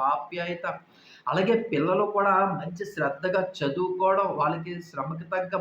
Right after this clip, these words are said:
మంచి ఉద్యోగాలు అనేవి రావడం, ఇలా వాళ్ళ జీవితంలో సుఖ సంతోషాలు అన్నీ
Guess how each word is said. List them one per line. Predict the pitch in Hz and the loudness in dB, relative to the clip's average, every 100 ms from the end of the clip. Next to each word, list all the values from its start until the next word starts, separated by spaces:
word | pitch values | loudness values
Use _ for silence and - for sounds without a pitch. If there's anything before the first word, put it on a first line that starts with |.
| 151 | -2
మంచి | 175 165 190 135 | -4 -4 -4 -4
ఉద్యోగాలు | 90 - 170 190 190 190 180 | -4 -2 2 4 4 2 2
అనేవి | 180 185 175 135 | -2 -4 -6 -2
రావడం, | 147 165 202 202 - - - - - | 0 0 0 -6 -12 -20 -20 -16 -2
ఇలా | 202 208 | 2 4
వాళ్ళ | 190 170 - 147 | 4 2 -2 2
జీవితంలో | 175 196 208 208 170 | 2 2 0 -2 -2
సుఖ | - - 165 190 | -12 -14 -4 -2
సంతోషాలు | 190 190 202 196 196 196 151 | -2 -2 -4 -2 -2 -2 -4
అన్నీ | 185 233 269 277 277 | -4 -4 0 0 0